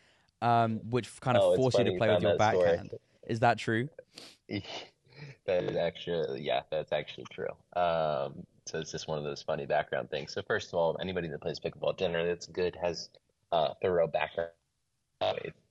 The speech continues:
Speaker 2: most commonly tennis, uh, which I also played a, a lot of. Uh, but also sometimes it's table tennis or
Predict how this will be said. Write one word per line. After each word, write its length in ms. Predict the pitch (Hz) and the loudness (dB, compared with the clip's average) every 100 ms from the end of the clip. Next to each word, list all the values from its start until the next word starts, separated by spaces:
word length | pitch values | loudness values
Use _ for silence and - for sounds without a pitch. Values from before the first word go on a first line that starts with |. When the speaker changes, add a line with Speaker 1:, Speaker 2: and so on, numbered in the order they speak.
| - | -10
Speaker 2:
most 400 | 92 95 90 - | 0 0 0 -2
commonly 460 | 90 87 87 87 82 | 0 0 0 -2 -4
tennis, 540 | - 73 80 - - - | -4 -2 -4 -6 -8 0
uh, 200 | 73 76 | 2 2
which 140 | 76 | 2
I 100 | 76 | 0
also 260 | 73 - - | -2 -2 -4
played 260 | - 78 73 | 0 0 0
a, 220 | 73 69 | -2 -2
a 20 | |
lot 240 | 73 - | -2 -2
of. 140 | - 92 _ _ _ _ _ | -2 -4 _ _ _ _ _
Uh, 500 | - 82 80 78 76 - | -2 2 2 2 2 2
but 120 | 95 | 2
also 280 | 85 87 90 | 4 2 0
sometimes 360 | 82 78 78 73 | -6 -4 -4 -6
it's 100 | 69 | -6
table 300 | - 73 80 | -2 -2 -2
tennis 520 | - 76 76 73 - | -2 -2 -2 -4 -2
or 400 | 76 69 67 69 | -2 0 0 -2